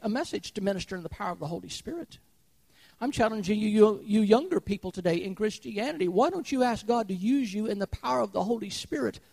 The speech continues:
wherever you're working? I challenge you to learn to walk in a new dimension. One where the Holy Spirit is leading you and guiding you and counseling you, and the words that you say are,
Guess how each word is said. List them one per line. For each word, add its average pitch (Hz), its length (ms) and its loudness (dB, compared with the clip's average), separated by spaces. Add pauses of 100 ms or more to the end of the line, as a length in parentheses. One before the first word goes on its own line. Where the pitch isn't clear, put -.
(280)
wherever 302 320 6
you're 269 180 6
working? 190 560 -4 (2250)
I 294 100 4
challenge 277 500 0
you 226 60 4
to 233 100 6
learn 269 300 8
to 208 60 12
walk 269 300 8
in 220 100 4
a 214 80 10
new 262 240 8
dimension. 208 1080 -6 (1400)
One 302 380 12
where 247 280 12 (140)
the 240 80 6
Holy 240 260 4
Spirit 262 340 0
is 185 140 -2
leading 254 360 2
you 202 140 4
and 190 160 4
guiding 247 340 4
you 208 140 2
and 190 100 -2
counseling 262 520 -4
you, 202 160 10
and 226 260 2
the 214 80 12
words 294 360 6
that 240 100 -2
you 254 160 4
say 165 580 -2 (400)
are, 220 280 8